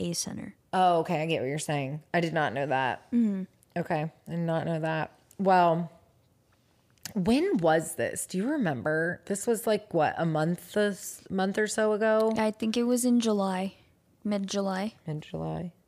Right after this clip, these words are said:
Speaker 2: We are in mid-
Speaker 1: No.
Speaker 2: Well,
Speaker 1: What
Speaker 2: we're
Speaker 1: are
Speaker 2: at
Speaker 1: we?
Speaker 2: the end of July.
Speaker 1: June. <laughs> Mid, mid-June.
Speaker 2: Mid-June.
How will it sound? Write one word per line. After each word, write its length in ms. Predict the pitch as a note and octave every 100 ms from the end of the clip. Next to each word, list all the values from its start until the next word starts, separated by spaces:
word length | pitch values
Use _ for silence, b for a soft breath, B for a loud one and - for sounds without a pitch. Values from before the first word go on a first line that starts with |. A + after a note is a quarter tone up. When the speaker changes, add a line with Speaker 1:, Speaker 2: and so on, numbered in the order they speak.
| -
Speaker 2:
We 120 | E3+
are 100 | D#3+
in 340 | - E3+ E3
mid- 140 | D#3 - _ _ _ _ -
Speaker 1:
No. 380 | A#3+ A3+ G#3 G3+ -
Speaker 2:
Well, 140 | E3+ D#3+
Speaker 1:
What 180 | A#3
Speaker 2:
we're 40 | A#3+
Speaker 1:
are 20 |
Speaker 2:
at 40 | B3+
Speaker 1:
we? 60 |
Speaker 2:
the 60 | C4
end 240 | D4 D4+
of 100 | D4
July. 300 | - - C#3
Speaker 1:
June. 480 | - A#3+ A#3 G3+ F#3+
<laughs> 40 | -
Mid, 440 | A3+ B3 - B3 - -
mid-June. 640 | B3+ A#3 - A#3 A3 G3 F#3+ b b b b b b -
Speaker 2:
Mid-June. 680 | E3 D3+ D#3+ D3+ C#3+ D3